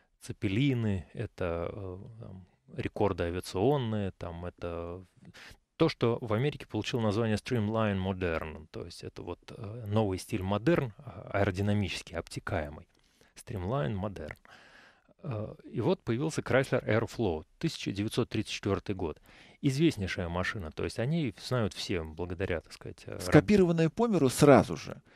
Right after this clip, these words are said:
Speaker 2: И Volvo сделала концепт такой же, и японцы сразу
Speaker 1: Все,
Speaker 2: увидели её.
Speaker 1: все увлеклись, да, все увлеклись. На рынке он, правда, провалился, но вот это было увлечение, потому что, ну,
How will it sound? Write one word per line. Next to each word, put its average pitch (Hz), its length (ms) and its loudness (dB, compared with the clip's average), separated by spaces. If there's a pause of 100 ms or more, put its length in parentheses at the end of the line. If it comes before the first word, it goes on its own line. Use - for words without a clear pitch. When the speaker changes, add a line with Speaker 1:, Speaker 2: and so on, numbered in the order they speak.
(380)
Speaker 2:
И 120 220 6
Volvo 185 400 6
сделала 180 360 6
концепт 160 420 4
такой 139 320 4
же, 113 140 4
и 110 140 2
японцы 185 500 4
сразу 135 580 6
Speaker 1:
Все, 143 220 6
Speaker 2:
увидели 131 220 8
её. 127 100 10
Speaker 1:
все 127 260 10
увлеклись, 151 600 2
да, 131 240 4
все - 180 0
увлеклись. 143 460 0
На 127 80 6
рынке 175 240 6
он, 127 80 2
правда, 123 260 6
провалился, 156 600 2
но 131 180 4
вот 156 220 2
это 147 160 2
было 131 220 2
увлечение, 139 520 2
потому 110 360 0
что, - 160 -6
ну, 127 320 -2